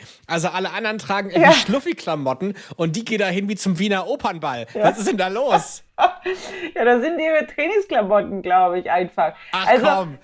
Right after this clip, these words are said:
Speaker 2: äh, ich hab ja zum Beispiel auch, also ich, ich, immer wenn ich trainiere, dann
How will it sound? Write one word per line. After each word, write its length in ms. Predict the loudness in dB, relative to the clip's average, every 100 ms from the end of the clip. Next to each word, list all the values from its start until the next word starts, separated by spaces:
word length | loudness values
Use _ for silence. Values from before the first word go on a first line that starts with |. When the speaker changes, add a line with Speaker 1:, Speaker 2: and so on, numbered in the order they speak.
| -4
Speaker 2:
äh, 840 | 6 8 8 6 0 -4 -8 -4 -4
ich 100 | 0
hab 100 | -2
ja 100 | -2
zum 120 | -4
Beispiel 220 | -6 0
auch, 260 | 4 4 2
also 200 | -4 -2
ich, 200 | -4 -4 _ -16
ich, 180 | -12
immer 460 | -10 -8 -2 0 0
wenn 160 | 0 -4
ich 80 |
trainiere, 560 | -2 0 2 4 2 2
dann 260 | 0 -2